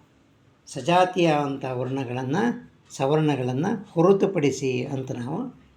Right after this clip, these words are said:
ಇಲ್ಲಿ ಅರ್ಥೈಸ್ಕೊಳ್ಬೇಕು. ಹಾಗಾಗಿ ಯದಿ ಹೇಳುವಲ್ಲಿ ಇಕಾರಕ್ಕೆ ಅಸವರ್ಣವಾದಂತಹ ಅಕಾರ ಪರವಾದಾಗಾಯ್ತು. ಆವಾಗ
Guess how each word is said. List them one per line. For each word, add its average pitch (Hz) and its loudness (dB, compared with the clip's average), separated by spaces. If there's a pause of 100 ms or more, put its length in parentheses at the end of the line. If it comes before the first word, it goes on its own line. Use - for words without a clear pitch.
(140)
ಇಲ್ಲಿ 143 -8
ಅರ್ಥೈಸ್ಕೊಳ್ಬೇಕು. 139 0 (960)
ಹಾಗಾಗಿ 170 2 (560)
ಯದಿ 170 8
ಹೇಳುವಲ್ಲಿ 185 4
ಇಕಾರಕ್ಕೆ 185 2
ಅಸವರ್ಣವಾದಂತಹ 156 0
ಅಕಾರ 131 -2 (800)
ಪರವಾದಾಗಾಯ್ತು. 165 -4 (420)
ಆವಾಗ 196 -2